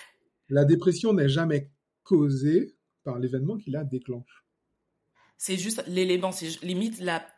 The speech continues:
Speaker 2: petite goutte d'eau qui a fait déborder un vase qui était déjà trop plein.
Speaker 1: Complètement, complètement. Alors,
Speaker 2: D'accord.
Speaker 1: ça, pour le coup, c'est, alors, je, il y a un autre bouquin que je te recommande, je sais pas si on en avait parlé, le bouquin qui s'appelle Le bonheur d'être soi. Alors, rien qu'un titre
Speaker 2: Ok.
Speaker 1: comme ça, ça vaut le coup. Le bonheur d'être
Speaker 2: Ouais.
Speaker 1: soi,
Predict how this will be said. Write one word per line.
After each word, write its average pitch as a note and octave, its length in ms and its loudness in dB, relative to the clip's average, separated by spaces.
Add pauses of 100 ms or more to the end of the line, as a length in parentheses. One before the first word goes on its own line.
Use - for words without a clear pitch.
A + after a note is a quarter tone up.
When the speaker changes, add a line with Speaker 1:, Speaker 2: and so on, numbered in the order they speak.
(140)
Speaker 2:
petite G#3+ 320 -8
goutte E3 260 -8
d'eau A3 240 -2
qui G3 140 -8
a F#3 40 -2
fait G3 140 -10
déborder F3+ 460 -4
un F3+ 100 -6
vase F#3 200 -6
qui F3 80 -8
était E3+ 120 -6
déjà D#3+ 220 -8
trop - 220 -10
plein. D3+ 220 -14 (320)
Speaker 1:
Complètement, E3+ 680 2
complètement. D3 560 0
Alors, C#3 220 4
Speaker 2:
D'accord. - 140 -6
Speaker 1:
ça, G3+ 160 2
pour G#3 120 8
le F#3+ 100 12
coup, G#3 140 2
c'est, - 120 0
alors, C#3 220 6
je, C3+ 140 0
il D3 60 -4
y D3+ 60 4
a D#3+ 40 4
un E3 80 4
autre A3 200 4
bouquin E3+ 280 0
que C#3 80 -6
je C#3 60 -10
te D3 60 -4
recommande, C3+ 420 -2
je - 40 -18
sais - 80 -6
pas F#3 140 -4
si F3+ 100 -10
on D3 100 -4
en C3+ 120 -2
avait B2+ 160 -4
parlé, C3 340 -4 (400)
le C3+ 80 4
bouquin C#3+ 240 0
qui - 60 -4
s'appelle D#3 260 0
Le C#3 140 4
bonheur C3+ 320 2
d'être D3 240 0
soi. B2 340 -6
Alors, A2 320 -6
rien C3+ 220 -2
qu'un D3+ 140 -8
titre C3+ 280 -6
Speaker 2:
Ok. A#2 80 -8
Speaker 1:
comme A2+ 140 -12
ça, A2 220 -18
ça A2+ 120 -14
vaut G#2+ 80 -12
le A2 80 -12
coup. G#3 240 -8
Le C#3+ 100 0
bonheur C3+ 320 0
d'être E3+ 240 -2
Speaker 2:
Ouais. C#3+ 40 0
Speaker 1:
soi, D3+ 440 -4